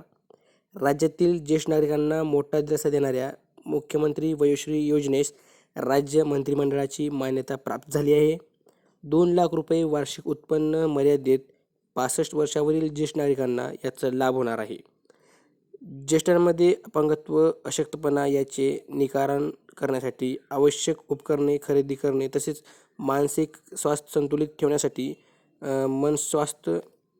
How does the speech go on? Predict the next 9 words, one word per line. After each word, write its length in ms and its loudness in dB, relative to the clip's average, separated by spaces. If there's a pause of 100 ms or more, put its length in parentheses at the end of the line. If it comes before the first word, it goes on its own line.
(680)
केंद्रे 460 6 (140)
व 300 4 (300)
योगोपचार 800 2 (100)
केंद्राद्वारे 680 0
प्रबोधन 540 0
व 100 -2 (320)
प्रशिक्षण 460 -2
देण्यात 320 2
येणार. 300 2